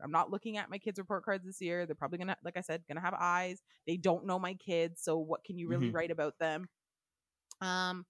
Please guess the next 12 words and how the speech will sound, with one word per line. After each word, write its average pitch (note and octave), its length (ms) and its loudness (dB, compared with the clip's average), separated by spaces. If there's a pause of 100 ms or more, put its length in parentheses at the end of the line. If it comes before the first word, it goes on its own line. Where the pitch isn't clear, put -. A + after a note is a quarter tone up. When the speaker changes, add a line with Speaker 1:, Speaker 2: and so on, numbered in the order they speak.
(320)
Speaker 1:
and A3+ 140 0
I'm B3 160 2
just B3+ 240 -6
gonna, A#3+ 420 0 (180)
we're G#3+ 120 -2
gonna A3 140 0
celebrate. D#3 480 -4
We're F3+ 120 -4
gonna F3+ 160 -2
have F#3 120 0
ice F3+ 260 -4
cream, F3 480 -8